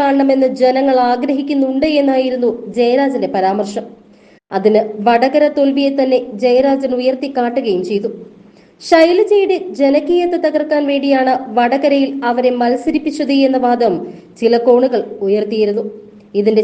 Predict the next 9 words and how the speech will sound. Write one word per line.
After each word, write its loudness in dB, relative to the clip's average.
ചുവട് 2
പിടിച്ചാണ് 0
ജയരാജന്റെ 2
വിശദീകരണം. -4
വടകരയിലെ 4
ജനങ്ങൾക്കും 0
അത്തരമൊരു -2
ആഗ്രഹമുണ്ട്. -2
അവരെ 2